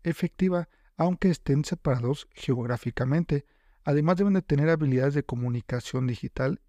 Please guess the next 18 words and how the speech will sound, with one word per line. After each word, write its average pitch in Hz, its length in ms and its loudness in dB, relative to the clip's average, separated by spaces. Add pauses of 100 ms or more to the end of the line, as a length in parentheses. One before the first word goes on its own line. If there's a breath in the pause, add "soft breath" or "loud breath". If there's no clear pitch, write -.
(100)
y 175 160 2
participación 127 880 -2
activa 143 360 0
en 135 100 -2
entornos 120 420 -2
virtuales. - 640 -4 (540)
Ellos, 190 480 2
los 131 200 -4
estudiantes, 151 520 0
deberán 143 320 2
de 170 80 -2
ser 165 200 -6
capaces 147 680 -2
de 135 100 -2
comunicarse 127 800 -2
de 123 100 -2
manera 123 360 -2 (100)
efectiva 170 640 0